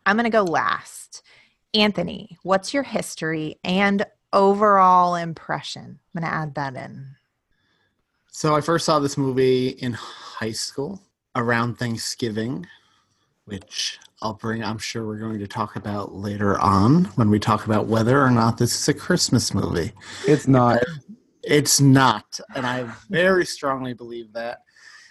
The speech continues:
Speaker 2: And I was going to give it some points for having the Home Alone house in it, but then Julia informed me, no, that house was a street over from the Home Alone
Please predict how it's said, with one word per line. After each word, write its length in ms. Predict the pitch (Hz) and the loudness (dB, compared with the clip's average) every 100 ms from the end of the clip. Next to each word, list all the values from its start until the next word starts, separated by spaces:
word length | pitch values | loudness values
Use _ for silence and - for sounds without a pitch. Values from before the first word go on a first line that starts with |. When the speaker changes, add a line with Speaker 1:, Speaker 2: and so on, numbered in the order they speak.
| - | -4
Speaker 2:
And 100 | 156 | 0
I 100 | 165 | 2
was 160 | 165 135 | 0 2
going 380 | 196 240 262 | 4 4 4
to 100 | 220 | -2
give 220 | 185 214 202 | 0 2 2
it 80 | |
some 240 | 202 202 202 | 0 -2 0
points 480 | 214 202 185 180 - | 2 4 2 -2 -2
for 140 | 180 | 0
having 300 | 180 180 196 | 2 0 0
the 60 | 196 | 0
Home 180 | 208 | 0
Alone 300 | 226 254 269 | 2 2 4
house 340 | 233 202 180 - | 4 4 2 0
in 120 | 147 | 0
it, 180 | 139 135 | -2 -4
but 80 | 135 | 0
then 180 | 196 170 | 0 4
Julia 320 | 208 202 208 | 4 4 4
informed 500 | 196 - 190 185 175 | 2 0 0 0 -4
me, 160 | 202 196 | -4 0
no, 560 | 196 214 151 123 127 - - | 4 4 4 0 -6 -6 2
that 200 | 190 208 | 2 4
house 380 | 180 165 196 175 | 4 4 2 -2
was 140 | 165 | -4
a 80 | 170 | -4
street 360 | - - 190 196 | -6 -4 -4 0
over 320 | 196 147 147 | 0 0 -2
from 180 | 143 135 | -4 -6
the 80 | 139 | -6
Home 180 | 139 | -8
Alone 260 | 131 131 131 | -10 -16 -20